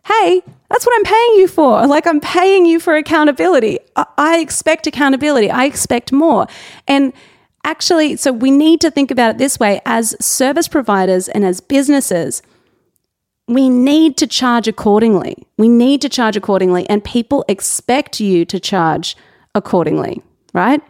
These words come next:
So second point is, if people aren't paying enough, they won't pay attention. So point number three, make it about the result, not the time spent. So when you're kind of having this conversation internally of,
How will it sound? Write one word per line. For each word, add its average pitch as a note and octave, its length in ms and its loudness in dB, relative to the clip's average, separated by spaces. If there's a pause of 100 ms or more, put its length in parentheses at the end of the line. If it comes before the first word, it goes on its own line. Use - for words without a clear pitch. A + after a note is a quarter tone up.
(760)
So G3+ 100 -2
second A#3+ 340 0
point A3+ 420 -2 (580)
is, G#3+ 260 0
if - 160 -2
people B3 400 -2
aren't A#3+ 280 0
paying G3 340 2
enough, F3 400 -2 (160)
they G3 140 0
won't F3+ 440 0
pay E3+ 440 -4 (240)
attention. - 580 -6 (840)
So B3 120 -2
point E4 240 0
number E4 200 2
three, G#3 480 -2 (280)
make B3 340 0
it F4 60 2
about D#4 300 0
the D4+ 100 0
result, G3 640 0 (240)
not G3+ 280 0
the A#3+ 80 0
time F3+ 640 0
spent. - 600 -6 (500)
So A3+ 160 0
when C#4+ 200 4
you're F4 100 4
kind D4+ 200 0
of C4 100 -2
having A#3 240 0
this A3 120 -4
conversation G3+ 640 0
internally F#3 640 2
of, E3+ 260 -2